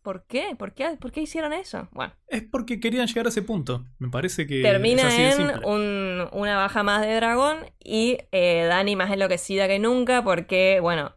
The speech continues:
Speaker 1: eh, obviamente perdió otro de, de sus, de sus bebés.
Speaker 2: Hay un plano que me gustó mucho que es Tyrion, eh,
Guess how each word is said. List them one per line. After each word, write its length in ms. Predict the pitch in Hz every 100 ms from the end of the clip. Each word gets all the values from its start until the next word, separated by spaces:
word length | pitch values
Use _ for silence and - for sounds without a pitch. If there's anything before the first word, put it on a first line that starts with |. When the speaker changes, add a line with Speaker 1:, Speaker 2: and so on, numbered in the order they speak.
| _ -
Speaker 1:
eh, 760 | 165 151 143 143 139 139 - _ _
obviamente 500 | - 151 143 151 156
perdió 340 | 165 143 151 156
otro 240 | 156 165
de, 120 | 165
de 120 | 160
sus, 400 | 175 170 170 - -
de 120 | 170
sus 180 | - 185
bebés. 520 | 180 226 403 - - - - -
Speaker 2:
Hay 140 | 208 254
un 180 | 233
plano 480 | - 147 185 214 151
que 100 | 127
me 80 | 113
gustó 260 | 113 - 165
mucho 320 | 170 202 170
que 60 | 135
es 120 | -
Tyrion, 840 | 165 165 170 143 127 120 117 120 - _ _ _ -
eh, 720 | 127 117 113 107 104 107